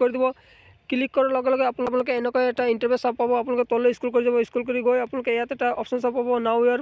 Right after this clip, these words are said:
পেমেণ্টছ, এই অপশ্যনটোত ক্লিক কৰি দিব। এই অপশ্যনটোত ক্লিক কৰাৰ লগে লগে আপোনালোকৰ ইয়াত এটা ফৰ্ম আহিব। প্ৰথমে আপোনালোকে এইটো ফিল কৰিব লাগিব। প্ৰথমে আপোনালোকৰ যোনটো বেংক একাউণ্টৰ পাছবুক হয়, আপোনালোকে সেই বেংক একাউণ্টৰ নামটো দিব লাগিব, যেনেকৈ ষ্টেট বেংক, যিকোনো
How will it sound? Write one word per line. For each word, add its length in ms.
পেমেণ্টছ, 300
এই 140
অপশ্যনটোত 360
ক্লিক 160
কৰি 120
দিব। 80
এই 120
অপশ্যনটোত 380
ক্লিক 240
কৰাৰ 180
লগে 160
লগে 200
আপোনালোকৰ 300
ইয়াত 240
এটা 140
ফৰ্ম 200
আহিব। 180
প্ৰথমে 260
আপোনালোকে 280
এইটো 180
ফিল 160
কৰিব 200
লাগিব। 140
প্ৰথমে 260
আপোনালোকৰ 300
যোনটো 200
বেংক 200
একাউণ্টৰ 360
পাছবুক 300
হয়, 140
আপোনালোকে 240
সেই 140
বেংক 180
একাউণ্টৰ 320
নামটো 300
দিব 100
লাগিব, 200
যেনেকৈ 260
ষ্টেট 200
বেংক, 100
যিকোনো 220